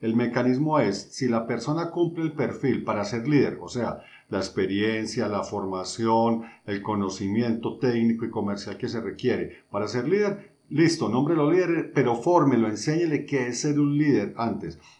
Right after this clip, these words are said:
Hay programas de liderazgo que te enseñan cómo administrar un equipo, cómo acompañarlo, cómo dirigirlo, cómo evaluarlo.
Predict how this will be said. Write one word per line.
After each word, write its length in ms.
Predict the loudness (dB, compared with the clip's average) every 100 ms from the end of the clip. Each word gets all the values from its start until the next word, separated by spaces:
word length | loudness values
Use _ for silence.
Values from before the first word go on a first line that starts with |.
| -4
Hay 160 | -2
programas 560 | 0 2 4 4 2 2
de 100 | 0
liderazgo 460 | 2 0 -2 -4
que 80 | -4
te 80 | -2
enseñan 520 | -2 -4 -4 -6 -8 0
cómo 420 | 4 4 2 -2 -12
administrar 540 | -8 -4 -4 -6 -6 -4
un 140 | -4
equipo, 500 | -4 0 0 0 -2
cómo 240 | -2 -2 -2
acompañarlo, 840 | -4 -8 -6 -4 0 0 0 0
cómo 260 | -2 -4 -4
dirigirlo, 640 | -4 -6 0 2 2 0
cómo 220 | -2 -2
evaluarlo. 540 | 0 0 0 0 -2